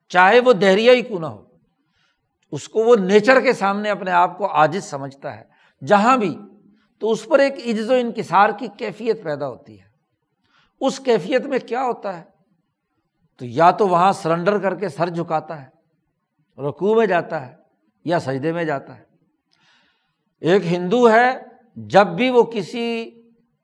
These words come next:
رام یا کسی بھی خدا یا برہمن یا برہما کا تصور دماغ میں لاتا ہے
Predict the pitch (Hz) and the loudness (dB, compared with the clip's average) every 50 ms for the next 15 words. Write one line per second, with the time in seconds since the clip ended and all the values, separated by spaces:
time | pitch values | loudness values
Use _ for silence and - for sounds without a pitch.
0 | _ - 156 151 139 139 143 147 151 165 175 185 196 214 226 226 202 208 208 196 | _ -16 -10 -8 -6 -4 0 4 4 6 6 6 4 2 0 0 0 0 0 0
1 | 208 220 196 - 220 240 240 226 233 208 - 160 170 165 180 190 202 202 196 190 | -2 -6 -8 -6 -4 -4 -2 -2 -2 -2 -2 -2 2 4 6 6 6 4 4 2
2 | 180 156 143 180 190 190 185 196 196 208 202 196 190 180 160 147 180 190 175 170 | 2 2 2 2 2 2 2 0 -4 -4 -2 0 0 0 2 4 4 4 4 2
3 | 190 202 208 202 175 190 143 170 147 120 170 175 160 180 185 185 170 160 156 139 | 2 0 0 0 -2 -6 -6 -8 -10 -6 -6 -6 -6 -6 -6 -4 -4 -4 -4 -4
4 | 151 151 151 160 175 180 180 185 185 175 156 147 147 - 180 175 151 127 | -6 -6 -4 -2 -2 -2 -4 -4 -4 -4 -4 -4 -4 -4 -4 -4 -4 -6